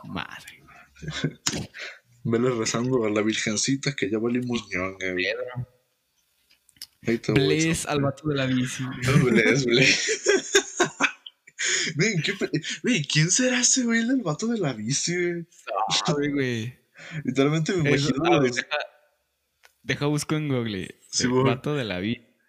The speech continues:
Speaker 2: Güey, pero literalmente
Speaker 1: Biografía.
Speaker 2: me imagino a los de pinche Televisa, güey, acá, <laughs> grabando pinche personas random en la calle y que salga la güey, no mames.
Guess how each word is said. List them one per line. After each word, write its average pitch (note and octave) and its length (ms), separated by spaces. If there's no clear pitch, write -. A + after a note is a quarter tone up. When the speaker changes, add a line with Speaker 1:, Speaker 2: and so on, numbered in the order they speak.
Speaker 2:
Güey, D#3 180
pero B2+ 180
literalmente B2 320
Speaker 1:
Biografía. D#3+ 60
Speaker 2:
me D#3 60
imagino C3 800
a A#2 80
los A2+ 180
de A2+ 80
pinche A#2+ 340
Televisa, A#2 680
güey, C3 240
acá, C3+ 280
<laughs> - 640
grabando C3 580
pinche D3 340
personas C#3 600
random B2+ 440
en C#3 100
la C3 140
calle C#3 520
y C#3 120
que C3+ 100
salga A#2+ 320
la C3+ 100
güey, A#2 420
no C3 140
mames. G#2 400